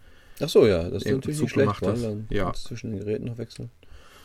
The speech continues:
Speaker 2: Das ist sehr schön. Die, äh, Regeln, das ist alles, hab ich erst gedacht, "Oh, alles Englisch", sieht zumindest in der Übersicht so aus.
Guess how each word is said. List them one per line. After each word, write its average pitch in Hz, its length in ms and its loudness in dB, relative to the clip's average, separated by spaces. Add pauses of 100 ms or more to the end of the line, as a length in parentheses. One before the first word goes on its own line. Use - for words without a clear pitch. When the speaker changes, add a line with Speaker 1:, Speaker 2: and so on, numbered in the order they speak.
(540)
Speaker 2:
Das - 260 -2
ist - 420 -6
sehr 98 200 0
schön. 147 380 2
Die, 113 300 4
äh, - 100 0
Regeln, 120 680 4
das 131 120 0
ist 127 140 -6
alles, 135 260 6
hab 123 100 4
ich 127 80 0
erst - 140 0
gedacht, 117 220 0
"Oh, 226 300 8
alles - 240 2
Englisch", 185 420 2
sieht 123 300 -2
zumindest 127 360 2
in 120 60 2
der 104 80 4
Übersicht 131 360 2
so 98 120 2
aus. 135 300 0